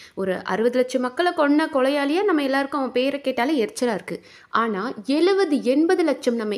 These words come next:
இந்திய மக்களை தினம் தினம் பசியாலையும் பட்னியாலையும் கொடுமைப்படுத்தி நிக்க முடியல, நடக்க முடியல, என்ன நான் தற்கொலை பண்ணி சாகனா கூட அதுக்கு என் உடம்புல தெம்பில்லையே அப்படின்னு எலும்பும் தோலுமாக்கி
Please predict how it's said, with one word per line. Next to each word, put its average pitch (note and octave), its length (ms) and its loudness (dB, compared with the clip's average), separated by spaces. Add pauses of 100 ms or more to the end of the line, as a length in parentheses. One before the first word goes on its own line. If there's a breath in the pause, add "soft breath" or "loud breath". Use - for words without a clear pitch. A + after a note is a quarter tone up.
(140)
இந்திய F4+ 260 8 (140)
மக்களை G3+ 420 -4 (480 loud breath)
தினம் E4 380 6
தினம் C#4 340 0
பசியாலையும் C4+ 720 0
பட்னியாலையும் C4 680 -2 (120)
கொடுமைப்படுத்தி C4 720 0 (100)
நிக்க C#4+ 360 -4
முடியல, B3 280 -2 (100)
நடக்க C4+ 340 -6
முடியல, B3 220 -2 (320 loud breath)
என்ன F4 180 6
நான் E4+ 180 0
தற்கொலை G4+ 380 2
பண்ணி D4+ 180 0 (100)
சாகனா D#4 460 0
கூட D#4 140 0
அதுக்கு C#4 220 -2
என் A#3+ 80 0
உடம்புல C#4 260 -2 (100)
தெம்பில்லையே B3+ 500 0
அப்படின்னு G#3+ 320 -6 (380 loud breath)
எலும்பும் D#4+ 440 0
தோலுமாக்கி C#4+ 640 0